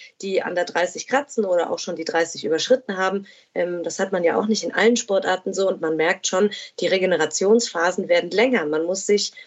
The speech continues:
klar machen, welche Kräfte da ja auch aufeinander wirken. Ich glaube, man hat es gestern auch in dem Spiel gesehen. Ähm, es war ein unfassbar körperliches Spiel, in dem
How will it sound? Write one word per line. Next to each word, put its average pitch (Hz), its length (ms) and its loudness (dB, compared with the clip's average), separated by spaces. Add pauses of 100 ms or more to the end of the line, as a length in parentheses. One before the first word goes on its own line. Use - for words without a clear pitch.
(300)
klar 196 220 2
machen, 202 320 -2
welche 180 260 -2
Kräfte - 360 -6
da 160 160 -2
ja 147 160 0
auch - 80 -8
aufeinander 156 800 0
wirken. 160 320 2
Ich 147 100 -6
glaube, 180 200 2
man 170 140 0
hat 185 140 -2
es - 120 -10
gestern 190 340 0
auch 165 140 -6
in 180 80 -6
dem 170 80 -4
Spiel 202 240 -2
gesehen. 196 420 4 (420)
Ähm, 170 200 0
es 170 180 0
war 180 60 4
ein 180 200 0
unfassbar 233 640 0
körperliches 202 720 -4
Spiel, 226 320 2
in 196 140 4
dem 185 280 -4